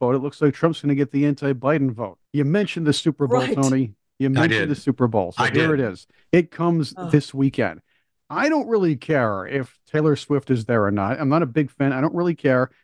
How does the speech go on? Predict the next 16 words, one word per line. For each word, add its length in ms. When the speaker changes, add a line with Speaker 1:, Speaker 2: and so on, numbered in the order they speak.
Speaker 1:
but 100
she's 180
gonna 200
get 120
a 20
lot 160
of 80
camera 380
time. 360
I 100
get 280
it. 100
Speaker 2:
Mm-hmm. 220
Speaker 1:
But 100
I, 300
Speaker 3:
Right. 180